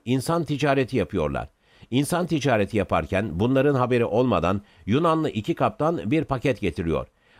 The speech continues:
Bunlara para teklif ediyorlar. Benim çocuğun arkadaşı bu paketi alıyor, atıyor bir yere. Paketten uyuşturucu çıkıyor. Jandarma basınca bizimkiler yakalanıyor." Adı Güzel, baskından sonra büyük oğlu Cihanay'ın aradığını ve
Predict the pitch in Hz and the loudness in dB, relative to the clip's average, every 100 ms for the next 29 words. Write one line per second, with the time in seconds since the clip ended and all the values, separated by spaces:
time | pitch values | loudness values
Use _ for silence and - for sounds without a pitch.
0 | - 127 131 127 147 120 123 113 92 87 | -2 2 4 2 2 2 0 0 -4 -4
1 | 82 82 82 76 64 - _ _ 80 107 | -2 -2 0 0 -2 -6 _ _ -2 2
2 | 175 190 165 143 170 147 117 113 110 107 | 2 2 0 2 2 2 2 0 0 0
3 | 170 135 165 139 120 117 95 78 85 151 | 0 0 -2 -2 -2 0 0 2 2 0
4 | - 110 - 98 120 120 92 90 85 73 | -2 -4 0 2 2 0 0 2 0 -2
5 | - _ _ - 113 107 95 - 110 123 | -6 _ _ -8 -4 -2 -2 0 -2 2
6 | 101 104 - 107 101 107 - - 71 - | 2 0 0 -2 -2 -4 -6 -4 -4 -6
7 | _ _ - 104 123 139 139 104 101 123 | _ _ -4 0 2 2 2 2 2 0
8 | 131 90 95 104 85 143 135 113 104 98 | 0 0 0 0 -2 0 0 -2 0 2
9 | 117 87 95 85 80 64 50 _ _ _ | 2 0 0 0 -2 -4 -10 _ _ _
10 | _ - 90 107 92 80 87 110 73 82 | _ -8 -2 -2 -2 0 0 0 -4 -2
11 | 101 - 110 110 135 - 104 101 76 101 | -2 -2 0 0 0 0 2 2 2 2
12 | 151 139 120 117 104 82 113 117 117 113 | 2 2 2 2 2 0 0 0 2 2
13 | 139 - 104 107 98 95 120 131 92 | 2 0 2 2 2 2 2 2 0